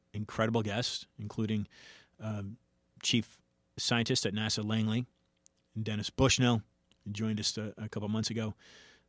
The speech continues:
uh, uh, and, uh, Paul Hellyer, who's a former, uh, Deputy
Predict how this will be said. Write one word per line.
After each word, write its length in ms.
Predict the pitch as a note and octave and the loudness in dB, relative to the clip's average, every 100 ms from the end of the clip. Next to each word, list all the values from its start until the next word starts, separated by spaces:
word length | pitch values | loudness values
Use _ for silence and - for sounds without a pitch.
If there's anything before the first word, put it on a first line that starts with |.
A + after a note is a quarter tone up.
| - | -8
uh, 220 | G#2 G2 F#2 - _ _ - - | -4 -4 -6 -10 _ _ -20 -14
uh, 220 | G2+ G2+ F#2+ G#2 - | -12 -10 -12 -14 -8
and, 560 | G2+ G#2 G2+ G2 F#2+ - _ | -4 -2 0 -2 -4 -12 _
uh, 280 | G#2+ G#2 G2+ G2 _ _ | -12 -10 -10 -14 _ _
Paul 180 | - G#2 | -4 -2
Hellyer, 400 | F#2+ C3 A#2+ G#2+ - _ _ _ _ _ _ _ _ _ - | 4 4 4 0 -8 _ _ _ _ _ _ _ _ _ -10
who's 100 | A2+ | -8
a 60 | G#2+ | -4
former, 460 | A#2 A2 A2 G#2 - - - _ - | -2 0 0 -2 -8 -20 -20 _ -10
uh, 260 | G#2+ G#2 G#2 G#2 A2+ _ _ _ _ _ _ _ G#2+ - | -6 -6 -6 -8 -12 _ _ _ _ _ _ _ -10 2
Deputy 380 | B2 B2 G#2 | 4 4 2